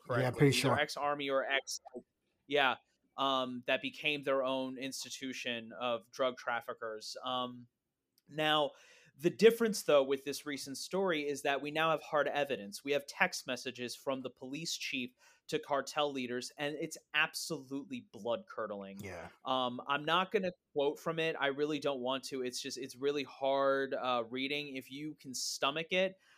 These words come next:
Speaker 2: uh, there was a article from the Daily Beast about it.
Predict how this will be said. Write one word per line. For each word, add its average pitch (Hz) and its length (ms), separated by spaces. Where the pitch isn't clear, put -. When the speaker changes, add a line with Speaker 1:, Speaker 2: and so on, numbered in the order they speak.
Speaker 2:
uh, 127 200
there 131 140
was 147 460
a 135 420
article 143 380
from 139 220
the 127 60
Daily 127 340
Beast 127 560
about 165 340
it. 175 220